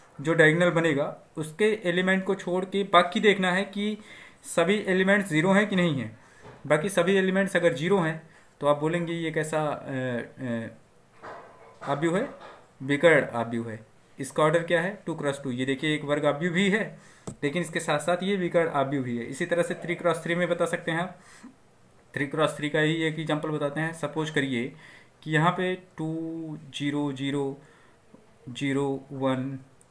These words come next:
फ़ाइव, सॉरी ज़ीरो और ज़ीरो, थ्री, सॉरी यहाँ भी ज़ीरो रहेगा और यहाँ पे टू। ऐसे अगर यहाँ पे एक मैट्रिक्स आपको थ्री क्रॉस थ्री का दिखाई पड़ रहा है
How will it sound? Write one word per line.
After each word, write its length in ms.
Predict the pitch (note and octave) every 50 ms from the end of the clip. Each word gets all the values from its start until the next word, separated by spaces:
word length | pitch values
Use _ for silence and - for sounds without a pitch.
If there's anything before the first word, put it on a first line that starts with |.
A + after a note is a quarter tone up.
| _ - - -
फ़ाइव, 340 | - C#3 C3+ B2+ B2+ D3 - - - _ _ - - _ _ - - _ _ _ _ _ _ _
सॉरी 280 | - - C3+ B2 A2+ G#2 A2 - - - C#3
ज़ीरो 400 | B2 C3+ C3+ C3+ C#3+ D#3 - - - _ - - _ _ _ - - _ _ _ _ _ _ _ -
और 320 | A#2 B2 B2 B2 B2+ B2+ - - - C3
ज़ीरो, 400 | B2+ - - C#3+ C#3 C3 B2+ C3+ F3 - - - _ _ _ _ _ -
थ्री, 300 | - C#3 C#3 D3 F3 D#3+ - - - _ _ _ _ _ _ _ _ _ _ -
सॉरी 340 | - - C#3 B2 A#2 A2 - B2
यहाँ 180 | B2 A#2+ B2+
भी 120 | C3 C#3+ C#3
ज़ीरो 240 | C3+ C#3+ C3+ D3
रहेगा 320 | C#3 C#3 C#3 C3+ C#3+ E3 F#3+ - - _ _ - _ _ _ _ _
और 180 | - B2+ B2+ C3
यहाँ 180 | C3 C3+ C3+ -
पे 180 | F3 F#3 A3+ - - - _ _ _ _ -
टू। 160 | C#3+ A2+ G#2+ - - _ _ _ _ _ _ -
ऐसे 380 | C#3 C#3+ D3 D3+ - G3 F#3+ F#3
अगर 180 | F3 F#3 F#3
यहाँ 260 | F3+ E3 D3 D3+ D#3
पे 180 | D3+ D3+ - - -
एक 280 | D#3 D3 C#3+ D3 - -
मैट्रिक्स 460 | B2 B2+ C3 C3+ C3 - E3 D#3 - D#3
आपको 220 | D3 D3 - D3
थ्री 220 | C3+ - - D#3 D3+
क्रॉस 300 | D3 C#3+ D3 C#3 C#3 -
थ्री 160 | - D#3 E3+
का 100 | E3 E3+
दिखाई 260 | D3+ - C#3+ C#3+ C3+
पड़ 160 | C3 - B2+ B2
रहा 180 | A#2+ G#2+ G#2+
है 240 | A2 A2 A2+ F3